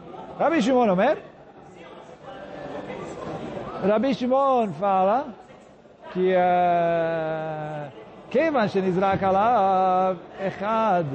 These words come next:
min adami, utar hanazir lishtot yain. Lishtot beyain uleitamei lametim." Veio Rabi Shimon e fala, "Não,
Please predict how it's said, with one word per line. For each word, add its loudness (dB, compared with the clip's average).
min -2
adami, 0
utar 2
hanazir 2
lishtot -2
yain. 0
Lishtot 2
beyain 0
uleitamei -2
lametim." -2
Veio 2
Rabi 2
Shimon -2
e -2
fala, 2
"Não, 2